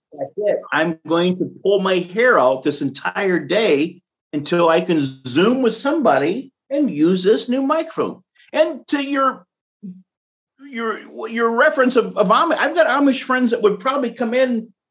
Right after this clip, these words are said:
"Hey, David, here's what you do. Hit that button right there, the U S B cable." They'd probably do better than me. And I, that's what's so maddening.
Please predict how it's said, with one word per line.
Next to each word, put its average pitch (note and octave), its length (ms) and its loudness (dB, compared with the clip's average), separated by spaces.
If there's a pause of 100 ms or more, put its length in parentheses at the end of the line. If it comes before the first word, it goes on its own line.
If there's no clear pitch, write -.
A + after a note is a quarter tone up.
(220)
"Hey, F#3+ 240 2
David, A3+ 320 4
here's A3+ 200 2
what A#3+ 240 2
you G#3+ 80 2
do. C4+ 220 4
Hit G#3 260 2
that A#3 240 0
button C4+ 220 -2
right A#3+ 280 0
there, C#4 220 4
the E3 100 -2
U A3+ 160 4
S A3+ 120 0
B A#3+ 240 -4
cable." B3+ 340 2 (240)
They'd F4 180 2
probably D#4 280 2
do D4+ 220 4
better D#4 260 4
than F#3+ 200 2
me. A2+ 320 -2 (120)
And G3+ 120 -2
I, - 240 0 (880)
that's D#4 220 -4
what's F4+ 200 -2
so D4 200 2
maddening. B3 760 2